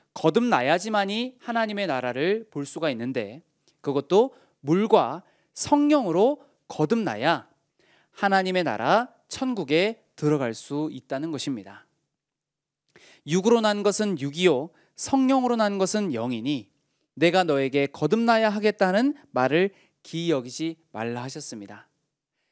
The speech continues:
이를 통해 우리는 예수님의 이 말씀이 육적인 거듭남이 아니라 영적인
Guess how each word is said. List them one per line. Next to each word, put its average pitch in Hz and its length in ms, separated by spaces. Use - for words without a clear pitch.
이를 180 200
통해 196 280
우리는 160 480
예수님의 202 720
이 170 160
말씀이 131 640
육적인 254 720
거듭남이 151 540
아니라 107 420
영적인 190 760